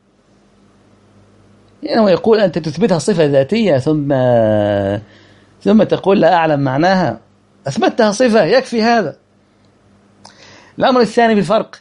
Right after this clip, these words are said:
إذا الحنابلة لا ينفون الظاهر بحسب ما وقفت عليه أنا، والعلم عند الله،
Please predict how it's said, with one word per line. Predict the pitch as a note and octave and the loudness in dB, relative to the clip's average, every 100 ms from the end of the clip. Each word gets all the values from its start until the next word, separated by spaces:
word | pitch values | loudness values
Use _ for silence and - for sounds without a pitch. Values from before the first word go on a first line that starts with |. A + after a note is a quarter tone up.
| - | -10
إذا | D3 | -8
الحنابلة | D#3 - E3 A3 G#3+ | -8 -6 -2 0 0
لا | G#3 D4 | 0 2
ينفون | B3 E3 G#3 | 0 -2 -2
الظاهر | E3 C3+ C#3+ A#2 G#2+ | 0 0 0 0 -4
بحسب | G#2 B2 F#3 F3+ D3 | -6 -6 -6 -4 -4
ما | |
وقفت | C3+ D#3+ C3 - | -4 -4 -4 -4
عليه | A2 A#2 G2 G2+ | -2 -2 -4 -6
أنا، | - - _ _ _ _ _ _ _ - | -8 -12 _ _ _ _ _ _ _ -6
والعلم | B2+ C3+ C3+ | -2 0 0
عند | A#2 G#2+ | 0 0
الله، | G#2+ D#3 | 0 -2